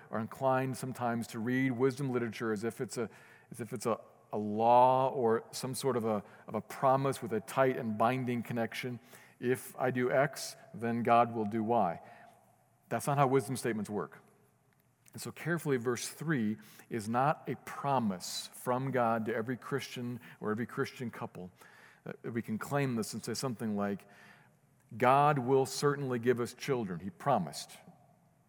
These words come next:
He gives good things to his people. Children are a good thing. He promised to give them to me." That's not, not it. Or worse,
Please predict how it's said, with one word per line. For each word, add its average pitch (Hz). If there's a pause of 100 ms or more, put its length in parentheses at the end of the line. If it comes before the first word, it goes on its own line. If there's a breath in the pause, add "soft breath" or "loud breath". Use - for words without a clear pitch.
(420)
He 113
gives 123
good 123
things 131
to 117
his 117
people. 151 (280 loud breath)
Children 120
are 117
a 113
good 110
thing. 147
He 107
promised 123
to 120
give 113
them 104
to 92
me." 82 (360 loud breath)
That's -
not, - (140)
not 95
it. - (960 soft breath)
Or 104
worse, 107